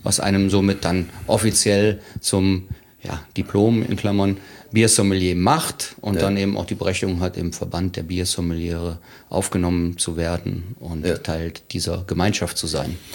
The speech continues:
Speaker 2: Das habe ich völlig unterschätzt, muss ich sagen. Magst du zwei, drei Sätze sagen über die Inhalte der Ausbildung? Also es ist wirklich jetzt nicht nur so, dass du einfach tolle, äh, Geschmacksnerven qua Geburt haben musst, sondern da steckt ein bisschen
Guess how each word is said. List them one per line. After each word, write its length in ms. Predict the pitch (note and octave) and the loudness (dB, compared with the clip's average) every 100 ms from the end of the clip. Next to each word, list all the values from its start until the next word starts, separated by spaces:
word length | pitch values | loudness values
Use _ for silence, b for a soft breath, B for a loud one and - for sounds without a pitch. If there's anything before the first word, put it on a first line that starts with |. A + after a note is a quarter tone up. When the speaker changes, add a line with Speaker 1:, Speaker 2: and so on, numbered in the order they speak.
| B B B | B B B
Speaker 2:
Das 160 | - - | -2 0
habe 140 | C#3+ | 2
ich 100 | C#3 | 0
völlig 260 | - C3 C#3 | 0 0 0
unterschätzt, 520 | A2+ G#2 - B2+ - | 0 0 0 -2 -2
muss 120 | D2 | -2
ich 100 | C#2+ | -2
sagen. 280 | C#2 D2+ D2 | 0 2 2
Magst 320 | F2 G#2+ - | 2 2 2
du 60 | A#2 | 2
zwei, 240 | - G#2 | 2 2
drei 160 | G#2+ F#2+ | 2 2
Sätze 340 | G2 F#2+ - | 0 0 0
sagen 400 | D2+ D2 E2+ B2 | 2 2 4 6
über 160 | F2 D2+ | 6 4
die 160 | C#2+ D#2+ | 0 0
Inhalte 440 | F2 G#2 B2 C3 | 0 2 2 4
der 120 | A2+ | 4
Ausbildung? 640 | G#2 D3+ - D#3 D#3 C3 E2 | 2 0 2 2 4 2 2
Also 160 | F2 | 0
es 120 | F2 - | 0 2
ist 260 | A#2+ - | 2 0
wirklich 320 | A2 - A#2+ | -2 -4 -2
jetzt 240 | G2+ F#2 - | -2 -2 -4
nicht 200 | A2+ A2 | -2 0
nur 140 | G2 | 0
so, 220 | F2+ G2 | 0 -2
dass 240 | A2+ F#2+ - | -2 -2 -4
du 80 | D#2+ | -4
einfach 320 | F2+ F#2 E2+ | -2 0 0
tolle, 320 | G#2 G2+ F#2+ B B B B - | 4 4 4 B B B B 4
äh, 240 | F#2 E2+ | 6 6
Geschmacksnerven 1040 | D#2 - F2+ G2 - G2+ G#2+ B2+ C3 A#2+ | 4 4 4 2 -2 -2 -2 -4 -4 -4
qua 240 | - G#2+ G#2 | 0 0 2
Geburt 420 | E2+ D#2+ A2 B2 | 0 4 2 2
haben 440 | C3 D3 B2+ A#2 | -2 -2 0 4
musst, 400 | G#2 B2+ D3 - | 6 6 4 -2
sondern 520 | F2 F2+ F#2+ G#2 G2+ F#2+ | -2 2 2 4 4 4
da 260 | F#2 F#2 | 4 2
steckt 300 | - G#2 - | -2 -6 -4
ein 120 | G2+ | -2
bisschen 420 | F2+ - F2 F2 | -2 -2 -2 -2